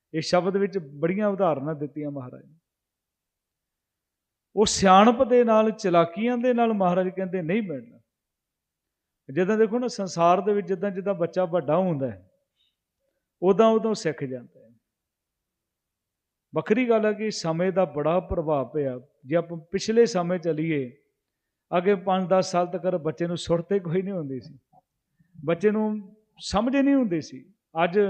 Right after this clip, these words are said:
ਪੰਜ ਪੰਜ ਸਾਲ ਦੇ ਬੱਚੇ ਜਿਹੜੇ ਆ, ਉਹ ਤੁਹਾਨੂੰ ਇੱਦਾਂ ਦੀਆਂ ਗੱਲਾਂ ਕਰ ਦਿੰਦੇ ਆ, ਇੱਦਾਂ ਦੀਆਂ ਗੱਲਾਂ ਉਹਨਾਂ ਦੇ ਮੂੰਹ ਤੋਂ ਨਿਕਲਦੀਆਂ ਹਨ, ਸੋਚ ਵੀ ਨਹੀਂ ਸਕਦੇ।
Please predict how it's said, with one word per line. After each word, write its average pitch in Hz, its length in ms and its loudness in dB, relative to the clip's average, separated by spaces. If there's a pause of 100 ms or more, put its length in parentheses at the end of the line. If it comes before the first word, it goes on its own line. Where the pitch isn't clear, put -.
(220)
ਪੰਜ 196 180 -2
ਪੰਜ 202 220 -4
ਸਾਲ 170 260 0
ਦੇ 175 120 -4
ਬੱਚੇ 160 320 -6
ਜਿਹੜੇ 165 320 -2
ਆ, 131 140 -4 (640)
ਉਹ 175 100 -4
ਤੁਹਾਨੂੰ 180 360 0
ਇੱਦਾਂ 175 240 -2
ਦੀਆਂ 185 180 -4
ਗੱਲਾਂ 147 420 0
ਕਰ 156 220 -4
ਦਿੰਦੇ 156 380 -4
ਆ, 160 60 0
ਇੱਦਾਂ 160 280 -4
ਦੀਆਂ 160 180 -4
ਗੱਲਾਂ 143 420 -4 (1200)
ਉਹਨਾਂ 190 220 4
ਦੇ 190 160 6
ਮੂੰਹ 180 280 0
ਤੋਂ 226 140 0
ਨਿਕਲਦੀਆਂ 170 600 -4
ਹਨ, 143 360 -6 (200)
ਸੋਚ 175 340 -2
ਵੀ 190 100 -4
ਨਹੀਂ 180 100 -8
ਸਕਦੇ। 127 480 -14